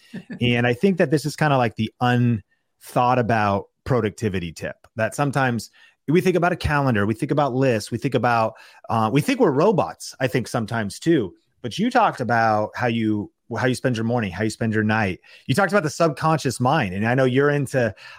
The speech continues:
uh, so much science-backed insights and, uh, human performance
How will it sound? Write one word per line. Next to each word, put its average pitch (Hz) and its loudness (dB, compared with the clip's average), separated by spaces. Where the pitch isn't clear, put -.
uh, 107 0
so 143 -2
much 127 0
science-backed 127 -2
insights 127 0
and, 113 -4
uh, - -12
human 135 0
performance 123 0